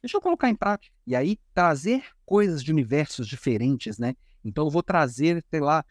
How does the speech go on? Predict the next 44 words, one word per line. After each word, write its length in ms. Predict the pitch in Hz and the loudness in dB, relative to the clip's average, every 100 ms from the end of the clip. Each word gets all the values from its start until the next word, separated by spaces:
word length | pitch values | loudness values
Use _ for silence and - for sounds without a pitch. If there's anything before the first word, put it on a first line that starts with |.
| _ - _ _ _ | _ -20 _ _ _
sou 200 | - 139 | -6 -2
médico 520 | 123 135 143 127 - | 2 2 2 0 -12
cardiologista, 800 | - 123 139 139 127 107 143 - | -6 -4 0 0 0 0 -4 -4
especialista 600 | 135 - - 139 143 - | -6 -4 2 2 2 0
em 40 | 139 | 2
ventrículo 440 | 139 - 151 156 | 0 -2 -8 -8
esquerdo. 480 | - - 131 113 104 - | -10 -4 -2 -2 -6 -4
Vou 160 | 123 | 0
ali 220 | 175 147 180 | 2 2 0
assistir 720 | - 165 - - 151 175 185 | 0 -8 -12 -8 -2 0 2
um, 160 | 185 170 | 0 0
um 220 | 165 151 | 0 2
jogo 280 | 156 175 170 | 2 2 0
de 160 | 139 | -2
boliche, 840 | 139 160 185 165 160 - - - 104 - | 2 4 4 4 -2 -4 -6 -6 -10 -4
com 100 | 135 | -2
a 40 | |
anteninha 520 | 123 - 135 131 190 240 | 0 0 0 2 2 0
ligada. 440 | 240 170 120 117 | 0 0 0 -4
O 40 | - | -14
que 120 | - 392 | -6 -4
é 80 | 392 233 | -2 -4
isso 260 | - - | -4 -2
aqui? 360 | 208 _ - 143 - | -2 _ -6 -6 -6
Como 240 | - 339 320 | -4 0 0
funciona? 560 | - 247 - 139 110 | 0 -2 0 0 2
Qual 140 | 107 - | 0 -2
que 80 | 392 | -4
é 20 | |
o 40 | |
processo? 520 | - 277 - 180 - | -2 -2 0 0 -2
Por 120 | - - | -10 -12
que 100 | - | -8
que 60 | |
as 80 | 302 | -2
pessoas 260 | 240 - 156 | 0 0 -2
se 80 | |
divertem? 340 | 131 120 110 120 | 0 0 0 -2
Por 60 | |
que 80 | - | -8
que 80 | - | -4
não 100 | 302 | -4
se 120 | - | -2
divertem? 340 | 175 127 110 | 0 2 0